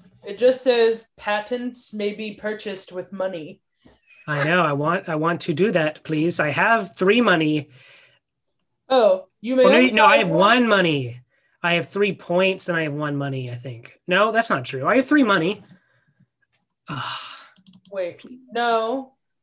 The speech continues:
Speaker 1: Wait, yeah, you have three money.
Speaker 2: Right, and W costs three. Why can't I buy it?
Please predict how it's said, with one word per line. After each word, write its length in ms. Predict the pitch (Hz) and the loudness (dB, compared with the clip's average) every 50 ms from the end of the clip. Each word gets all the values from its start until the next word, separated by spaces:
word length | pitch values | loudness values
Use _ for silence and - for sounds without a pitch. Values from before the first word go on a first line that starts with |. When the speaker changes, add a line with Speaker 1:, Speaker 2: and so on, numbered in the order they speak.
| _ _ | _ _
Speaker 1:
Wait, 400 | _ 196 214 214 202 190 185 185 185 | _ -10 -8 -6 -6 -8 -8 -12 -8
yeah, 220 | 196 214 214 196 180 | 0 2 2 2 2
you 160 | 185 196 196 | 0 -4 -8
have 100 | 202 196 | -10 -12
three 300 | _ 220 214 220 220 220 | _ -14 -12 -10 -10 -6
money. 480 | 214 202 190 180 165 160 170 214 202 - | -6 -6 -6 -6 -8 -12 -14 -16 -12 -4
Speaker 2:
Right, 380 | 202 262 285 190 143 127 - _ _ | -2 0 0 0 -2 -6 -10 _ _
and 160 | - 180 170 139 | -8 -6 -4 -2
W 540 | 170 170 214 214 196 151 139 135 135 156 | -2 -2 -2 -2 -2 -4 -2 -4 -4 -6
costs 380 | 143 - 156 143 139 135 - - | -6 -6 -8 -8 -6 -8 -10 -12
three. 520 | - - - 165 202 190 123 113 117 120 _ _ _ _ _ _ _ _ _ _ _ _ _ | -14 -10 -8 -6 -4 -4 -6 -8 -12 -18 _ _ _ _ _ _ _ _ _ _ _ _ _
Why 440 | - 135 135 147 151 151 156 156 156 | -12 -6 -4 0 0 0 0 0 -2
can't 260 | 139 - 170 156 156 | -4 -6 -6 -6 -4
I 80 | 151 151 | -6 -6
buy 240 | 143 147 147 175 156 | -6 -8 -8 -8 -10
it? 200 | 127 - _ | -12 -16 _